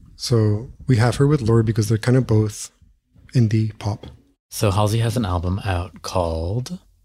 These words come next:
Speaker 1: Avocados?
Speaker 2: Yeah, Bananas and Avocados.
Speaker 1: <laughs> No, what is it called?
Speaker 2: If I Can't Have Love, I Want Power.
Speaker 1: Okay.
Speaker 2: Um,
Speaker 1: Slay Mama.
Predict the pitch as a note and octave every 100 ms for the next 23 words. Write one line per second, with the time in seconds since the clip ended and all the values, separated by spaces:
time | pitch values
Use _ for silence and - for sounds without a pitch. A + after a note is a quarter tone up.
0 | - G#2+ G#2+ - G2+ G#2+ F#3 - - _
1 | - - - G#2 F2 D#2+ F#2 F2+ F2+ F2+
2 | F2+ E2+ F2 E2 F2+ A#2+ G3+ - A3 -
3 | - - - - - - - - - -
4 | D3 C3+ D#3+ F#3 F#3+ D#3 B2 B2 A#2 A#2+
5 | - A2 - G#2 - B2+ D3+ A#2 A#2 G2+
6 | F#2 F#2 F#2 F#2 F#2+ - G2+ G2 F2+ F2
7 | - - F2 E2 D#2+ D2+ D#2+ F#2 - _
8 | _ _ _ _ _ A#2+ A2 G#2+ G#2 C#3
9 | - - - - G2+ G2 F#2+ F#2+ F#2+ A2+
10 | - _ _ _ - - G2+ G2 G2 F#2+
11 | -